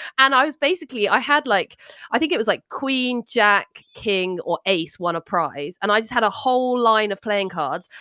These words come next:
and I just fanned them out and people could come and pick a card. And if they picked one of those things, they got, like, an instant win prize,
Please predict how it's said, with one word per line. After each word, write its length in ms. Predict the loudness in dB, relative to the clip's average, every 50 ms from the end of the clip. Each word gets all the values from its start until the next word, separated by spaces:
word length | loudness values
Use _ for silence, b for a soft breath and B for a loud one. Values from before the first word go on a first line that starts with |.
| B B -2
and 120 | -2 -2
I 60 | -2
just 200 | -4 -6 -6 -4
fanned 240 | 0 2 2 2 0
them 100 | 0 2
out 120 | 2 0
and 80 | 0 -2
people 240 | -8 -8 -8 -6 -8
could 140 | -8 -10 -6
come 200 | -4 -4 -4 -4
and 80 | -4
pick 220 | -6 -6 -6 -6 -6
a 60 | -6
card. 460 | -2 0 0 2 2 2 0 -2 -2 -4
And 120 | -6 -6
if 100 | -4 -4
they 140 | -6 -8 -8
picked 380 | -8 -8 -8 -8 -8 -10 -8 -6
one 140 | -4 -4 -4
of 80 | -2
those 200 | -2 -2 -4 -4
things, 280 | -4 -4 -4 -4 -2 -2
they 100 | -4 -2
got, 260 | 0 2 0 2 2
like, 180 | 0 -2 -2 -2
an 60 | -6
instant 300 | -8 -8 -8 -10 -8 -6
win 160 | -4 -6 -6
prize, 520 | -2 0 0 2 4 2 2 2 0 -4